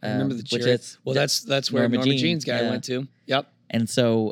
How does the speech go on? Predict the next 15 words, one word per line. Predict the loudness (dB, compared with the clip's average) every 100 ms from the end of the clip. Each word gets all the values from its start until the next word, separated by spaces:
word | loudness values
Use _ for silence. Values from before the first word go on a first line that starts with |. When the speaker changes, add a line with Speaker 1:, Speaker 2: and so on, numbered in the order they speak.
| -2
Speaker 2:
uh, | -4 -4
when | -4 -4
we | 0
got | 0
in | -2
the |
car, | -4 0 0
he's | 0 -4
like, | -6 -6
"Let's | -4 -4
listen | -4 -6
to | -8
one | -8 -8
of | -10
these." | -10 -12 -16